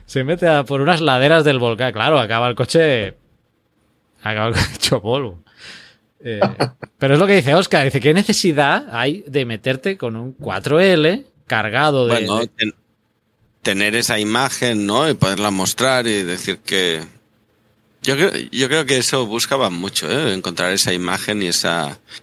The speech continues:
Speaker 2: sensación de voy más allá y llamar al público a través de eso.
Speaker 1: Era muy mediático, sí, porque salen muchas escenas de entrevistas en teles, eh, y el,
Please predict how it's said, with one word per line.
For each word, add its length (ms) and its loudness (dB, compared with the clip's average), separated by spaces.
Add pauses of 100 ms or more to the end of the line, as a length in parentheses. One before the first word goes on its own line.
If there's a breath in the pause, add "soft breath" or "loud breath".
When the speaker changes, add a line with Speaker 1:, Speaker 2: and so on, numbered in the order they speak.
(220)
Speaker 2:
sensación 840 0
de 520 0
voy 160 0
más 280 0
allá 440 -2
y 100 0
llamar 300 0
al 120 -2
público 320 -2
a 60 -4
través 300 -2
de 140 -6
eso. 180 -2
Speaker 1:
Era 120 4
muy 160 6
mediático, 640 4
sí, 180 -2
porque 200 -2
salen 240 2
muchas 280 4
escenas 460 2
de 160 4
entrevistas 640 2
en 160 0
teles, 560 2
eh, 880 -4
y 60 -4
el, 200 -4